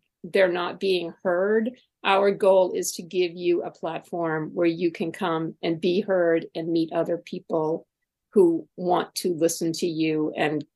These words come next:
commiserate with you. So everybody's welcome. Passionistas project dot com. You can find all our social media.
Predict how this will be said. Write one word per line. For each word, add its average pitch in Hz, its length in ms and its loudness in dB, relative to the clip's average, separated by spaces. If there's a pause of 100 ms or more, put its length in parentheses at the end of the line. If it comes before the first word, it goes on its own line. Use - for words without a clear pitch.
commiserate 160 600 -2
with 156 160 -4
you. 147 200 0
So 156 400 0 (340)
everybody's 220 720 4
welcome. 165 600 0 (360)
Passionistas 185 600 0
project 165 440 -2
dot 156 200 -4
com. 160 360 -2
You 151 80 -4
can 170 120 -4
find 165 280 -4
all 160 240 -2
our 165 100 -2
social 160 380 -4
media. 160 580 -4